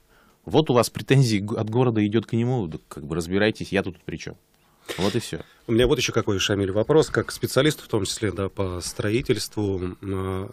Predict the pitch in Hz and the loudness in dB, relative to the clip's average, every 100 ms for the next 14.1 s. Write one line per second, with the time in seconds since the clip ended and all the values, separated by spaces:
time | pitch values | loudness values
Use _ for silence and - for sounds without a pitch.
0 | - - - 123 113 117 139 139 - 104 | -8 -4 -2 2 4 4 4 0 -2 -8
1 | - 113 104 98 - 113 110 110 107 - | -4 -2 0 -2 0 0 2 2 2 2
2 | 101 101 104 87 95 95 90 - 98 - | -2 0 -2 0 0 0 -4 -6 -8 -2
3 | 107 95 101 95 92 87 104 107 110 104 | -2 0 0 0 0 4 4 6 4 2
4 | - 104 - 101 101 90 101 - 104 - | -2 -6 -4 -2 -2 -2 -4 -2 -2 0
5 | 113 107 92 104 101 95 101 101 107 101 | 0 0 -4 -2 -2 -2 -2 0 0 2
6 | 107 107 110 101 104 98 107 110 - - | 2 2 2 2 2 2 4 2 0 0
7 | - - 117 113 101 113 110 - - - | 2 4 4 4 4 4 4 0 -10 -16
8 | - - - 113 113 107 104 110 113 110 | -12 -12 2 4 4 0 2 2 2 2
9 | 104 107 - 104 110 - 101 107 101 - | 2 0 2 2 2 0 -6 -6 -4 2
10 | 113 - 107 98 107 101 - 95 92 104 | 2 2 -2 0 0 -2 -4 -6 -2 -2
11 | 95 92 90 95 - 101 85 107 110 - | 0 0 0 -2 -2 -4 0 2 2 0
12 | - 95 90 87 85 110 113 98 - 98 | -6 -8 -8 -12 -4 2 2 2 -4 -8
13 | 90 87 82 - - 98 92 87 87 - | -8 -8 -12 -14 -8 -6 -6 -8 -10 -12
14 | 87 | -18